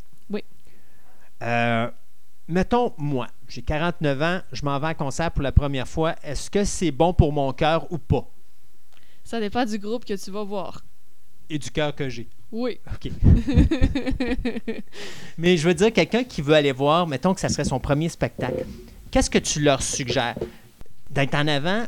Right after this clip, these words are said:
Speaker 2: ou de s'éloigner un petit peu plus, vu que c'est la première fois, d'être, parce que tu,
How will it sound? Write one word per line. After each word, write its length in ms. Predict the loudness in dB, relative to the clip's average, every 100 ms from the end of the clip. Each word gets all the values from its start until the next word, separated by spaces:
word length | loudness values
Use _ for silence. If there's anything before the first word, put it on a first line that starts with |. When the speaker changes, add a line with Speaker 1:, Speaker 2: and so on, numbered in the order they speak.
| -2
Speaker 2:
ou 100 | -2
de 80 | 0
s'éloigner 600 | 2 2 4 2 2 0
un 100 | 0
petit 160 | 2
peu 120 | 2
plus, 520 | 6 6 8 4 2 -2
vu 160 | -2
que 40 | 0
c'est 120 | 2
la 100 | 2
première 400 | 2 2 2 0
fois, 380 | 0 2 4 4
d'être, 340 | 2 0 -2 -4 0
parce 140 | 4
que 80 | 4
tu, 360 | 4 2 2